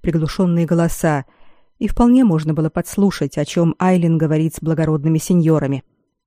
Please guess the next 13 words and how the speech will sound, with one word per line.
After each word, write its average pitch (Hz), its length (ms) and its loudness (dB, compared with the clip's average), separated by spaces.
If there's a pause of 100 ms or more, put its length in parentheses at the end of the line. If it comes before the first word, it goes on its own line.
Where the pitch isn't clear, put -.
(140)
Но 202 160 2
Лучано 226 440 2
так 269 240 -2
устал 208 320 0
от 190 120 -4
постоянной 165 560 -2
необходимости 170 800 0
быть 170 240 -2
настороже, 180 680 0 (400)
что - 220 -2
позволил 185 440 0
себе 160 240 -2
расслабиться. 156 760 -4